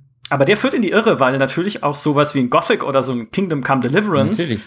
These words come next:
Speaker 1: haben sehr kleine Welten, die sich aber dadurch auch einfach intimer anfühlen, weil irgendwann kennst du halt jeden dummen Ork in Gothic
Speaker 2: Ja.
Speaker 1: oder jeden Waldweg. Diese verdammt schönen Wälder einfach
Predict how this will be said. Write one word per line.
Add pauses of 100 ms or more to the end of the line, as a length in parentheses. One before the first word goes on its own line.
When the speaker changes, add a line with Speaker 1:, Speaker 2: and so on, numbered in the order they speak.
(100)
Speaker 1:
haben
sehr
kleine
Welten,
die
sich
aber
dadurch
auch
einfach
intimer
anfühlen,
weil
irgendwann
kennst
du
halt
jeden
dummen
Ork
in
Gothic
Speaker 2:
Ja.
Speaker 1:
oder
jeden
Waldweg. (300)
Diese
verdammt
schönen
Wälder
einfach